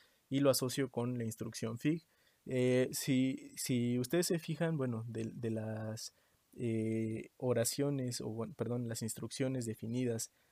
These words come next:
que, eh, justamente nos permiten inicializar y, eh, cerrar todo este conjunto de herramientas, van a estar etiquetadas con Word, y todas las demás que permitan configurar algunas, eh, características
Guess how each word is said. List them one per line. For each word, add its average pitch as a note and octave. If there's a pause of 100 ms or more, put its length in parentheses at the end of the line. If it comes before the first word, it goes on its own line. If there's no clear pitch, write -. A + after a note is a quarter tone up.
(240)
que, A#2+
eh, A2
justamente C3
nos B2
permiten B2
inicializar A#2 (100)
y, B2
eh, G#2+ (140)
cerrar B2+ (580)
todo C#3
este D3
conjunto B2+
de A2+
herramientas, C3
van B2
a A#2+
estar A#2
etiquetadas A#2+
con A2
Word, C#3+ (460)
y C3
todas D#3
las E3
demás D3
que B2
permitan A#2+
configurar A#2
algunas, B2
eh, G#2
características A#2